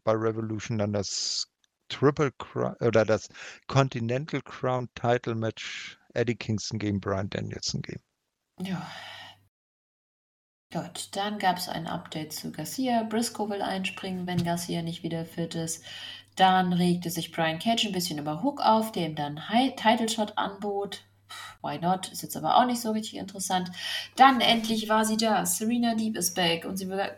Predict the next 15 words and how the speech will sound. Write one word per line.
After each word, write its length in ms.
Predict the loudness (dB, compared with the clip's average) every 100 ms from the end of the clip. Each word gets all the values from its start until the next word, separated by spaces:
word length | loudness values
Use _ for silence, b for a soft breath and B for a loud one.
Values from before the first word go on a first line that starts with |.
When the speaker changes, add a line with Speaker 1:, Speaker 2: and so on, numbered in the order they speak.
| -12
Speaker 2:
gewann 640 | -2 0 6 6 6 2 -2
gegen 500 | -2 -2 -2 -2 4
Roman 240 | 4 4
Renegade, 600 | 4 4 4 4 4 2 -4 B B B -4 4
den 180 | 4 4
Superstar 460 | 4 4 6 6
der 120 | 6
letzten 420 | 4 0 -4 -6 -6
Shows. 340 | -6 -6 -6
Das 220 | -6 -6
Match 200 | -4 -4
ging 380 | -4 -2 -2 -2 -8 -8
drei 200 | -2 0
Minuten, 480 | 0 -2 -6 -8 -6
ne? 180 | -6